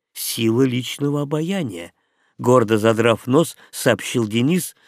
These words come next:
но не выдержал и рассмеялся. «Просто твоя тетушка мне действительно очень, я бы даже сказал, очень-очень нравится. И у нее хватило жизненной мудрости и женской интуиции не поверить, когда я ей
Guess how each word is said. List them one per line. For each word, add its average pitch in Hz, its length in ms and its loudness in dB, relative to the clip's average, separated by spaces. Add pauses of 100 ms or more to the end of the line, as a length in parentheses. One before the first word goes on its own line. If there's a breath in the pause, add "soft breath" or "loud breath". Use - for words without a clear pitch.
(120 soft breath)
но 139 220 0
не 139 200 4
выдержал 123 560 2
и 127 160 -4
рассмеялся. 117 840 -4 (340 loud breath)
«Просто 127 320 -4
твоя 135 280 0
тетушка 120 500 -6
мне 127 280 -2 (340 soft breath)
действительно 123 760 -6
очень, 139 420 2
я 110 140 -2
бы 117 100 -4
даже 120 240 -4
сказал, 135 460 -2 (340 soft breath)
очень-очень 139 1400 0 (260)
нравится. 113 720 -2 (380 loud breath)
И 170 100 4
у 175 60 6
нее 196 200 6
хватило 175 600 2
жизненной 131 540 2
мудрости 156 560 0
и 139 320 2 (220 loud breath)
женской 127 640 2
интуиции 139 840 0 (240 loud breath)
не 185 220 4
поверить, 180 680 4
когда 127 340 2
я 151 180 4
ей 139 360 2